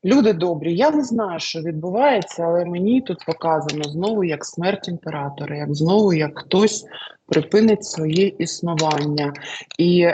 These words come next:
ніби, як знаєте, після того, як його не стане,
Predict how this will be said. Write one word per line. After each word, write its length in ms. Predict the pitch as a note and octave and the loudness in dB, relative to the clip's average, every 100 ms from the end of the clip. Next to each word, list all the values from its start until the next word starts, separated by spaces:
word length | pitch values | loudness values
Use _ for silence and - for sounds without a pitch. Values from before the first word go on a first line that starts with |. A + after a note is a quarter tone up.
| - | 2
ніби, 440 | F3 G3 F3+ F3+ | 2 2 2 4
як 180 | F3 E3 | 2 2
знаєте, 760 | F3+ G#3+ G#3 - E3 D#3 D#3 - | 2 2 2 0 -2 0 -2 -4
після 320 | - E3 F3+ E3+ | -4 -4 -2 -2
того, 360 | F#3+ F3+ E3+ | -2 -4 -2
як 260 | E3 D#3+ - | -2 -2 -4
його 240 | E3 E3+ | -2 -2
не 140 | E3+ E3+ | -2 -4
стане, 680 | - A#3 A#3 F#3 E3+ - | -2 2 2 2 2 0